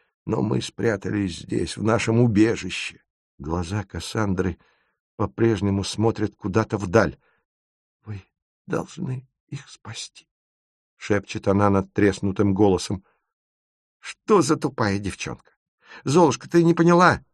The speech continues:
Ты находишься на мусорной свалке, вокруг отбросы. Слышишь шуршание? Это крысы. Даже собаки, которые за тобой гнались, не были мальтийскими баллонками и таксами. Буржуи-хозяева бросили их, чтобы спокойно уехать на каникулы,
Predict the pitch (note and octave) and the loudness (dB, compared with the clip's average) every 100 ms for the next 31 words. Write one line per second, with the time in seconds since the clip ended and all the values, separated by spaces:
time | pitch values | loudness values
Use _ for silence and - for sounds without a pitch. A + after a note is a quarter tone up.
0 | _ G3+ F#3+ E3 - F3+ D3+ - C3 C3+ | _ 2 6 6 6 4 4 0 2 4
1 | C#3 D#3 D#3 C#3+ D3 C#3+ C#3+ C#3 A2+ G#2 | 4 4 2 2 2 2 2 2 2 2
2 | A#2 B2+ E3+ E3+ C3 A2+ B2 C3+ - - | 2 6 4 4 4 6 6 4 0 -10
3 | _ _ _ - E3 - C3+ - _ _ | _ _ _ 2 2 2 -4 -8 _ _
4 | - C3 - A2+ G2 G2 F3+ F#3+ F#3 D3+ | 0 0 4 2 2 0 0 0 2 2
5 | C#3+ - B2 _ _ _ C3 E3 E3+ - | 2 -2 -10 _ _ _ 4 4 2 4
6 | F#3+ D#3+ D3 A#2+ A#2 C3 C#3 B2+ A#2 A#2+ | 6 8 6 4 2 2 4 4 4 4
7 | C3 B2 B2+ A2+ C3 D#3 - - B2 C#3+ | 4 4 4 4 4 4 2 0 4 6
8 | C3 C3 B2 B2 C3+ C#3 C3+ - B2 B2 | 6 6 6 6 2 0 0 2 4 6
9 | A#2 D3 F#3+ E3 C3+ C3 - - G2 - | 6 6 6 4 2 0 0 0 -2 0
10 | F#2 E2 - _ _ _ _ C3 C3+ A#2+ | 0 0 -2 _ _ _ _ 0 0 2
11 | C#3+ B2 C3+ C3 C#3+ C3+ C3+ D#3 C#3+ B2 | 2 4 4 6 6 6 6 6 4 4
12 | B2 A2 - A#2+ A#2+ - C3 E3+ B2+ A#2+ | 2 2 2 2 2 0 4 6 6 6
13 | C3+ - B2+ C3 B2 B2+ D#3 F3+ B2+ A2 | 6 4 0 0 4 6 6 4 4 2